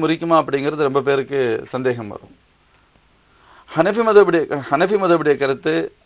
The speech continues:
ரத்தம் வெளிவந்து, ஏதேனும் அடிபட்டு காரணத்தினால் ரத்தம் வெளிவந்து அந்த இடத்தை விட்டு அந்த ரத்தம் நகர்ந்து விடுமானால், நகர்ந்து விடுமானால்,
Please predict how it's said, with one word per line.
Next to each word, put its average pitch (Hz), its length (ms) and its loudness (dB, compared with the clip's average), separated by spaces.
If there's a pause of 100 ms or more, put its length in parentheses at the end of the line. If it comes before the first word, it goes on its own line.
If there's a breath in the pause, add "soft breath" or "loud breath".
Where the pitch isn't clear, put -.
ரத்தம் 135 720 2 (160)
வெளிவந்து, 139 840 0 (460 soft breath)
ஏதேனும் 143 420 2
அடிபட்டு 131 600 -2
காரணத்தினால் 123 520 -2
ரத்தம் 120 320 -6
வெளிவந்து 120 680 -2 (340 soft breath)
அந்த 156 280 2
இடத்தை 220 460 4
விட்டு 202 220 6
அந்த 180 160 2
ரத்தம் 139 380 -2
நகர்ந்து 185 460 4
விடுமானால், 120 560 2 (440)
நகர்ந்து 180 360 2
விடுமானால், 131 520 0